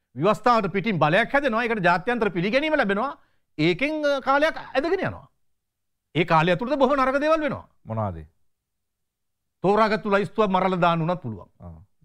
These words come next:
Speaker 2: දහතුන ක්‍රියාත්මක වෙන්න පුළුවන්.
Speaker 1: දහතුන සම්පූර්ණ ගෙඩිය පිටින් ක්‍රියාත්මක වෙන්න, කරන්න පුළුවන්.
Speaker 2: ආ.
Speaker 1: ඒ වගේ සාමාන්‍ය තත්ත්වයකදී වෙන්නේ නැති බොහෝ දේවල් වෙන්න පුළුවන්.
Speaker 2: ආ.
Speaker 1: දැන් බලන්නකෝ අර ලිබියාවේ
Speaker 2: දැන්, දැන් ඔය, ඔය, ඔය බිල් අද විකුණන්නේ ඊළඟ
Speaker 1: නෑ, නෑ, නෑ, නෑ. මේක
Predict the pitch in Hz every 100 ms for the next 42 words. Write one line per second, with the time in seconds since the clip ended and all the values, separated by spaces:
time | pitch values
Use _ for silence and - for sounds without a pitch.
0 | 107 120 120 131 117 123 113 104 110 101
1 | 92 87 160 196 220 220 202 196 208 202
2 | 180 196 196 202 180 175 170 175 175 170
3 | - 170 170 135 110 - 95 82 - _
4 | _ _ _ _ _ 165 220 233 240 277
5 | - 175 214 254 277 269 226 214 220 226
6 | 214 208 214 220 202 208 196 202 190 190
7 | 196 170 104 95 - - - - _ _
8 | _ _ _ _ _ 95 123 110 98 139
9 | 180 165 117 104 123 139 147 139 123 123
10 | 123 123 127 123 127 120 123 123 127 123
11 | 123 117 123 123 123 120 120 262 294 311
12 | 320 311 311 285 190 - 123 127 135